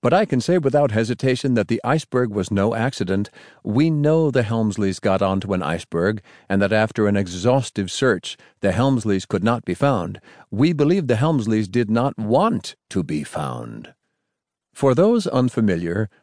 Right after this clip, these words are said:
the Society is an organization of explorers and naturalists headquartered in Barrows Bay. "I hate to speak ill of a fellow explorer," President Birthwhistle elaborated, so I will not go into the details, but while President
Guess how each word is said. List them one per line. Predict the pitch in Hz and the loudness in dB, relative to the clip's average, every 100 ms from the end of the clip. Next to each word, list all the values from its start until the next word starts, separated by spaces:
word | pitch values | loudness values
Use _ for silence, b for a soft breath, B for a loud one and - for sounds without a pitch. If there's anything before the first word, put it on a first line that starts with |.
| _ | _
the | 131 | -2
Society | 127 131 - 185 208 190 156 151 | 0 -4 -2 -2 0 0 0 2
is | 127 | 0
an | 117 | 0
organization | 117 156 180 151 117 107 107 101 | 2 2 2 0 0 0 0 -2
of | |
explorers | 98 - - - 123 139 165 139 | -4 -8 -14 -2 0 2 0 0
and | 117 107 | 0 2
naturalists | 117 123 - 98 95 - - _ | 0 -2 -2 -2 -2 -6 -20 _
headquartered | 127 135 - 85 76 98 | -2 -2 -2 -4 -2 0
in | 107 107 | 0 0
Barrows | - 71 85 107 | -4 -4 -2 -4
Bay. | 107 139 135 82 87 _ _ - | 2 2 2 -2 -10 _ _ -4
"I | 123 127 | 0 0
hate | 110 170 180 - | 2 0 0 -2
to | 113 | -6
speak | - 131 117 - | -2 -2 -2 0
ill | 120 131 | 0 2
of | 104 | 0
a | 98 | -2
fellow | - 110 95 | 0 0 2
explorer," | 92 - - 127 104 80 110 - b b | -2 -6 0 2 2 0 -4 -6 b b
President | 92 85 87 90 - | -4 -2 -4 -6 -4
Birthwhistle | 95 95 - 101 - 101 | -2 -2 -2 -4 -2 -4
elaborated, | 104 90 95 98 104 107 123 - B B | 0 0 0 2 2 2 -2 -4 B B
so | - 139 | 0 2
I | |
will | 135 143 | 2 2
not | 143 139 | 0 2
go | 131 135 | 0 0
into | 127 113 | 0 -2
the | 113 | -2
details, | 113 - - 127 113 98 85 90 117 135 127 B B | -2 -6 -4 0 2 0 -2 -2 -2 -4 -8 B B
but | 131 131 | -4 2
while | 139 180 185 | 2 4 0
President | 160 175 156 151 160 160 | 0 0 0 0 -2 -2